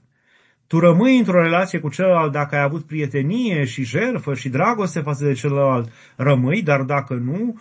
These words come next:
s-ar putea să fii mai străin cu celălalt decât ai fost cu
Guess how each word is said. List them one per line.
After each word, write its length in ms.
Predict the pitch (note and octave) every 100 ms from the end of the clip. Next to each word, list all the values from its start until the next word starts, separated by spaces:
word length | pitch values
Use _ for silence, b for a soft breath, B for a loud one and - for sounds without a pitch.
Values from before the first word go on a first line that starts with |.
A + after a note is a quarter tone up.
| B
s-ar 220 | B - D#3+
putea 260 | D3+ G3+
să 120 | G#3
fii 140 | F3 G3+
mai 180 | F#3+ D#3+
străin 380 | - D#3+ G#3
cu 100 | G#3
celălalt 480 | D3+ F#3 G#3+ G#3+ G3+
decât 240 | F#3 F#3+ G3
ai 120 | F3+
fost 280 | F3 A3+ -
cu 160 | G#3